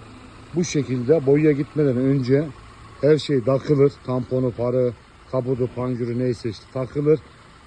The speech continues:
Nereye vuracaksak, nereye ayar yapılacaksa o şekilde ayarımızı yaparız. Vurulan yere vurulur.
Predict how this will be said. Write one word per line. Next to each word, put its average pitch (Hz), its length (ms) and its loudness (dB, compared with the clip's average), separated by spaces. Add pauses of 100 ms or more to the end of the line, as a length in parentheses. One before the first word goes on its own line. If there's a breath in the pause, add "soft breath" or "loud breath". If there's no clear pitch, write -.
(140)
Nereye 151 300 4
vuracaksak, 143 760 -2
nereye 139 280 0
ayar 139 240 0
yapılacaksa 139 840 -4 (460)
o 139 100 -4
şekilde 139 380 -6
ayarımızı 139 640 -4
yaparız. 147 500 -4 (680)
Vurulan 151 320 0
yere 147 220 -2
vurulur. 156 440 -2